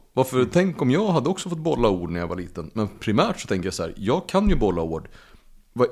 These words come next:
Speaker 1: är jag för <laughs> risig förälder som inte har gjort just det? Varför höll inte jag på att leka ordlekar med mina barn och sitta runt det här bordet och alla skrattade m-,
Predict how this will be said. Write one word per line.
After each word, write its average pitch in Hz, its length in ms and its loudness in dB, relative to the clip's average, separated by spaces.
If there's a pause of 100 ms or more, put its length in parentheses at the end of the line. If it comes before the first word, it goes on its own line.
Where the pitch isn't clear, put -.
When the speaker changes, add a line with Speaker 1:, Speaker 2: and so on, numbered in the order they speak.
Speaker 1:
är 185 280 2
jag 120 140 4
för 117 100 2
<laughs> 160 120 6
risig 123 320 4
förälder 90 420 4
som 185 140 0
inte 139 180 0
har 131 40 2
gjort 208 220 -4
just 127 180 0
det? 202 100 0
Varför 151 240 4
höll 170 140 4
inte 156 180 0
jag 180 300 4
på 135 60 2
att 120 60 2
leka 110 300 4
ordlekar 92 720 2
med 95 140 4
mina 110 240 4
barn 90 460 4
och - 360 -2
sitta 131 280 6
runt 107 180 6
det 110 60 8
här 104 100 8
bordet 92 400 4
och 117 60 10
alla 95 140 8
skrattade 92 600 4
m-, 90 200 4